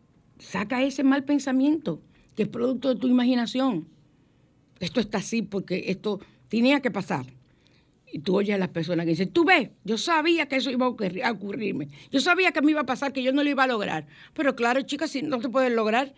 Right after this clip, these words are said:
si tú lo que estás pensando antes de hacerlo es que no vas a triunfar, lógico, te complace la energía,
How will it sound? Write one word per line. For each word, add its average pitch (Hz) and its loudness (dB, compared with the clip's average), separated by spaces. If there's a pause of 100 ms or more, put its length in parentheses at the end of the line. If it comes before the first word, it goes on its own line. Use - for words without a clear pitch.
(180)
si - -12
tú 269 -4
lo 269 0
que 254 0
estás 262 -4
pensando 247 0
antes 254 -2
de 208 -6
hacerlo 240 -2
es 233 -6
que 233 -2
no 214 -4
vas 220 0
a - -8
triunfar, 202 -4 (720)
lógico, 220 2
te - -2
complace 185 -2
la 277 0
energía, 208 -2